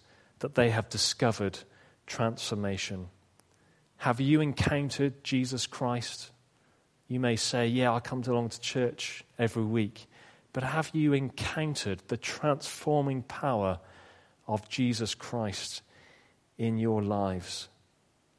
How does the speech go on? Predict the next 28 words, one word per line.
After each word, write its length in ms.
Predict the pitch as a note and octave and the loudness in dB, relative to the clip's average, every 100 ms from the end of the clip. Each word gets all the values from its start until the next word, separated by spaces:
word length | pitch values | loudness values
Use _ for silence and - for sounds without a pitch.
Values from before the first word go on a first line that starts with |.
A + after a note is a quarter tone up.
| _ | _
If 200 | B2+ - | -2 2
you 100 | D#3 | 2
haven't, 420 | C3+ - D#3 C3+ | 2 4 2 2
I 180 | B2 B2 | 0 2
implore 520 | C3 - - D3 C#3 | 0 -2 2 4 6
you 160 | A#2 G2+ | 4 0
this 260 | A2 - C3+ | 0 -2 0
morning 440 | B2 A2+ G2 F#2+ - - - - | 0 2 0 -2 -10 -20 -20 -10
to 80 | - | -2
say 260 | - - A#2+ | 2 4 4
yes 420 | A2+ B2+ B2 - | 6 4 4 0
to 120 | - | -2
Jesus, 460 | A2 B2 A#2 G#2+ G2+ | -2 2 2 0 -4
to 100 | A#2 | -4
say, 240 | - B2 A2+ | 0 0 0
"Jesus, 580 | - C3 B2+ A#2 G#2 | 2 4 4 0 -2
yes, 360 | B2 C3+ B2 - | 2 2 2 2
I 140 | B2 | 2
choose 480 | A#2 - C3+ B2 G#2+ | 2 0 2 2 2
you. 260 | B2 A#2 F#2 - - - - - - | 0 0 -2 -12 -20 -20 -20 -20 -2
I 80 | A2+ | 4
want 220 | A#2+ C3 - | 4 4 0
to 100 | A#2 | -2
receive 480 | A2 - B2 A#2 A2 | 0 2 2 0 0
you 280 | G#2 G2 - - - - - _ - | 0 0 -4 -20 -20 -20 -20 _ 0
in 160 | A#2 | 2
my 240 | A2+ A2 G#2+ | 4 2 2
life." 560 | G#2 G2 - - - | 0 -2 -6 -12 -16